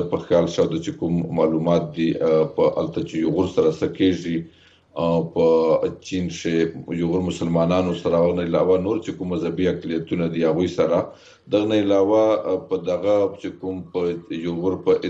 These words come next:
دغه علاقو کښې چې کوم، اه، کیمپونه دي، په هغه کښې، اه، یو، یو ښځه وه چې کوم تورسنایه، اه، ضیاءالدین، هغه، اه، خپل حال بیان کړی، خپل سترګو حال چې په ده باندې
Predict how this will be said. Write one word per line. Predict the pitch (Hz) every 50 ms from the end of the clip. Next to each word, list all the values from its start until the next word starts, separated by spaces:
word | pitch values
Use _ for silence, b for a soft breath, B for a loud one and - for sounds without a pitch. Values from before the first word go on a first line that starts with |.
| 82 -
دغه | 87 85 82 85
علاقو | 82 82 82 82 80 - 98 95
کښې | 90 - 82 85
چې | 82 82 -
کوم، | - 90 90 90
اه، | 85 85 - - - - - 82 82 82 82 80 82 -
کیمپونه | 87 87 85 82 - 110 104 98 92
دي، | 85 82 85 85
په | 85 85 - 80
هغه | 78 87 - -
کښې، | - - - 95 92 92 92 90 B B B B B B B B B B -
اه، | - 85 85 82 85 85 85 85 80 - - 85
یو، | 87 85 85 87 90 87 87 87 87 -
یو | - 87 87 85
ښځه | 85 - 107 104 95 95 92 90 87
وه | 87 87 87 85 78 -
چې | - 85
کوم | - - 87 87 87 85 -
تورسنایه، | 90 85 87 85 - 92 92 92 90 90 90 87 82
اه، | - - 82 87 85 82
ضیاءالدین، | 78 78 85 87 85 82 82 85 82 80 87 95 92 90 85 78
هغه، | 80 80 82 80 82 95 104 107 107 104 98 - -
اه، | 87 87 87 87 87 85 - - -
خپل | _ - 98 92
حال | 85 85 92 90 90
بیان | 85 82 85 85 87 87 85 85
کړی، | 82 85 85 85
خپل | 82 - - 87 87
سترګو | - - - 92 87 90 87 87
حال | 85 85 85 85
چې | 82 -
په | 78 78
ده | 80 90
باندې | 95 92 92 90 87